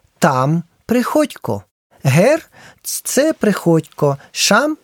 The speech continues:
це українською «там». І можна сказати, якийсь приходько, але читаємо, що він син Аната, тобто це конкретна людина, і він побив филистимлян.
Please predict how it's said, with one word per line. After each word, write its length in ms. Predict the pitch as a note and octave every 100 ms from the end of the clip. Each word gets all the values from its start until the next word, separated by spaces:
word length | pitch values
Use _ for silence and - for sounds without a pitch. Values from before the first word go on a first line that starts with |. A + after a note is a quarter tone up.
| _
це 520 | - G#3 A3+ A3 G3 -
українською 800 | C#3+ D#3 D#3 F3 - C#3 C3 B2
«там». 400 | - A2+ G#2 G2+ - - -
І 180 | - C#3+
можна 380 | D3 D#3 D3+ C#3
сказати, 640 | - C#3+ C3 C#3+ - B2+ - - -
якийсь 540 | C3+ B2 F3 G3+ - - - _
приходько, 720 | - - D3 D#3+ F3+ G#3+ G#3
але 520 | - C3+ C#3+ D3+ D3 - -
читаємо, 720 | - C3+ D3 C#3 C3+ C3 C3
що 280 | - - C3
він 280 | B2 B2+
син 380 | A#2+ - C#3 B2+ -
Аната, 720 | B2+ A2 G2+ G2+ - D3+ D3+ - -
тобто 320 | - B2+ - B2+
це 240 | - G#3+
конкретна 880 | - D#3+ C#3 D3+ C#3+ B2+ - B2+ A#2+
людина, 880 | A2+ G#2 A2 G2 F#2+ G2+ C3+ F#3 G3 - - - -
і 260 | C#3+ C#3
він 360 | A#2+ B2+ C3+ D3+
побив 600 | - C#3+ A2+ A#2+ C3+ - -
филистимлян. 960 | - D3 D3 C#3+ - D#3 C#3+ B2 F#2+